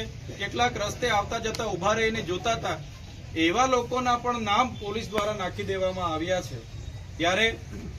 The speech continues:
અમે પોલીસ અધિકારીઓને પણ કહેવા માંગીએ છીએ, પ્રશાસનને પણ કહેવા માંગીએ છીએ,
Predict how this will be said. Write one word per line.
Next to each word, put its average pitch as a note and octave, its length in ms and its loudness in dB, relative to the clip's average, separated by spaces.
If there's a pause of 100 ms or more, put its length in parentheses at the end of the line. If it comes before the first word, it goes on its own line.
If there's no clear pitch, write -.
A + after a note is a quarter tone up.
(140)
અમે F3+ 280 0
પોલીસ F#3+ 360 -4
અધિકારીઓને G3+ 600 -2
પણ F#3 260 -4
કહેવા D#3+ 280 2
માંગીએ F#3+ 400 -2
છીએ, G#3 160 -4
પ્રશાસનને F#3+ 640 -4
પણ F#3 240 -6
કહેવા E3+ 260 0
માંગીએ F#3 380 -4
છીએ, G#3+ 220 -8